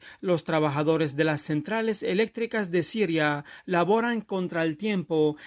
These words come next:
y en medio de numerosas dificultades para mantener el funcionamiento de las once centrales eléctricas del país. Todas han sufrido daños por ataques terroristas o desgaste debido al uso prolongado.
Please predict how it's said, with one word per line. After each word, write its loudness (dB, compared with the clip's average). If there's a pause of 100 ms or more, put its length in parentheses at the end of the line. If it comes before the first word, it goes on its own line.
y 0
en 2
medio 2
de 0
numerosas 0
dificultades 0 (200)
para 2
mantener 0
el -2
funcionamiento -2
de 2
las 2
once -2
centrales 0
eléctricas -2
del 2
país. 0 (260)
Todas 2
han -2
sufrido 0
daños 0 (200)
por 2
ataques 0
terroristas 0 (160)
o 2
desgaste 0
debido 2
al 2
uso 2
prolongado. 0